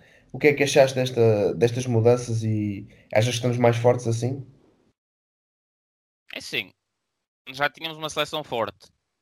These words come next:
Speaker 2: e agora não temos uma seleção menos forte. Eh, eu acho o Filipe Soares um jogador que tem qualidade. Eh, ainda não vi nele tudo aquilo que leio, eh, em relação a
Speaker 1: Uhum.
Speaker 2: ele. Eh,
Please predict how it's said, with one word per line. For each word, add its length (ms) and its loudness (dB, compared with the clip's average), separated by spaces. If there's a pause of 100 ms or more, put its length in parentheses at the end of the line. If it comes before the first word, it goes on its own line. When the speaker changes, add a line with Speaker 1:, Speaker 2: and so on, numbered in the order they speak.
(460)
Speaker 2:
e 180 0
agora 320 0
não 180 -12
temos 260 -6
uma 140 -6
seleção 360 -4
menos 480 -4
forte. 420 -4 (240)
Eh, 480 -4 (680)
eu 140 0
acho 280 0
o 60 -12
Filipe 300 -8
Soares 240 0
um 60 -16
jogador 200 -8
que 60 -18
tem 100 -10
qualidade. 640 -4 (340)
Eh, 400 4
ainda 400 2
não 220 -6
vi 240 -6
nele 520 -2 (240)
tudo 320 -4
aquilo 640 -4 (440)
que 60 -10
leio, 540 0 (320)
eh, 600 -14
em 20 -14
relação 420 -6
a 40 0
Speaker 1:
Uhum. 0 -
Speaker 2:
ele. 340 0 (560)
Eh, 600 -6